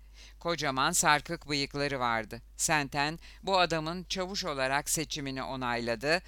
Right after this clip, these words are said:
Blaine onun adamı incelediğini fark etti. "Bu çavuş Hans Meyer. İkimiz eski savaş arkadaşıyız. Smoot seferinden." "Memnun oldum Bayan Courtney.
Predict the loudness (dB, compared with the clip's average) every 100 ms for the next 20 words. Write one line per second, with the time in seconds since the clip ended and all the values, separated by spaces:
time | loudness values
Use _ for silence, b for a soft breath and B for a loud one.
0 | B B -2 2 4 4 0 -4 -6 -6
1 | -2 -2 0 -2 -2 -4 -4 -2 -2 -2
2 | -4 -4 2 2 2 -4 -6 -8 -12 -12
3 | -20 -20 -20 -20 -20 b b b b -14
4 | -6 -4 -4 -2 0 0 -2 -2 0 4
5 | 6 6 4 2 2 2 0 -6 -10 -10
6 | -4 -2 0 2 4 4 4 6 6 6
7 | 4 2 2 0 -2 0 -2 -2 -2 -2
8 | -4 B B -2 0 0 -2 0 2 2
9 | 2 -2 0 0 0 -2 -20 -20 B B
10 | B 0 2 2 0 2 2 0 4 6
11 | 6 4 0 -6 -4 -6 -6